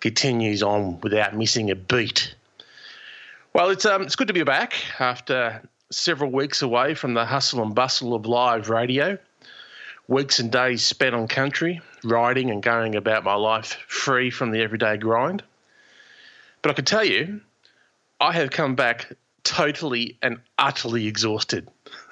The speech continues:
And it's only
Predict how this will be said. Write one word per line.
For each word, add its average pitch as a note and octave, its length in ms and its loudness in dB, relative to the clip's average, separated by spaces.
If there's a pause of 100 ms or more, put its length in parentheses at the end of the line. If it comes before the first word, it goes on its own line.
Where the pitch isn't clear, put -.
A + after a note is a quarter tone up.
(1400)
And D3 180 2
it's C3+ 140 0
only D3+ 420 0